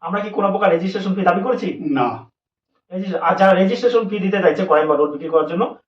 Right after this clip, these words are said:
Speaker 1: তাদেরকে কি, কি বলবেন?
Speaker 2: সবই তো ফেক ভিডিও, সবই চালাকির দ্বারা পয়সা উপায় করছে।
Speaker 1: চালাকির দ্বারা?
Speaker 2: হ্যাঁ।
Speaker 1: বেশ।
Speaker 2: ওদের
Speaker 1: আপ-,
Speaker 2: কোনো বাস্তবে কোনো ইয়ে নেই, ভিত্তি নেই।
Speaker 1: ভিত্তি নেই। আ-, আপনি, মানে, ভিডিওটা আপনার কতদিন ধরে দেখছেন আমাদের ভিডিও আপনি?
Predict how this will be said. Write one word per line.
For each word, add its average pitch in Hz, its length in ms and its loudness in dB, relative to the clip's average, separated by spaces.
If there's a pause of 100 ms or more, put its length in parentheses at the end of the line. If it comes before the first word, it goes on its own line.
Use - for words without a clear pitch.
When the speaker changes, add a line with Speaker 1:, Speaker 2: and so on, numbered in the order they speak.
(120)
Speaker 1:
তাদেরকে 226 340 0
কি, 214 140 -6
কি 202 140 -6
বলবেন? 127 460 -2
Speaker 2:
সবই 220 420 -6
তো 269 120 -8
ফেক 160 300 -6
ভিডিও, 160 480 -2
সবই 151 360 -4
চালাকির 156 500 0
দ্বারা 190 220 4
পয়সা 151 300 2
উপায় 151 280 0
করছে। 123 340 -12
Speaker 1:
চালাকির 185 420 -4
দ্বারা? 120 320 -4 (120)
Speaker 2:
হ্যাঁ। - 320 -20
Speaker 1:
বেশ। - 240 -14
Speaker 2:
ওদের - 160 -6
Speaker 1:
আপ-, 185 300 -4 (240)
Speaker 2:
কোনো 160 400 -8 (280)
বাস্তবে 156 440 -6
কোনো 160 300 -6
ইয়ে 127 240 -6
নেই, 120 120 -12 (300)
ভিত্তি 139 300 -20
নেই। - 200 -16
Speaker 1:
ভিত্তি 190 240 -4
নেই। 117 200 -6 (380)
আ-, 170 420 -4
আপনি, 220 220 0
মানে, 185 380 4
ভিডিওটা 220 300 4
আপনার 208 140 2
কতদিন 196 360 0
ধরে 185 140 4
দেখছেন - 240 0
আমাদের 139 220 -4
ভিডিও 120 180 -4
আপনি? 113 240 -8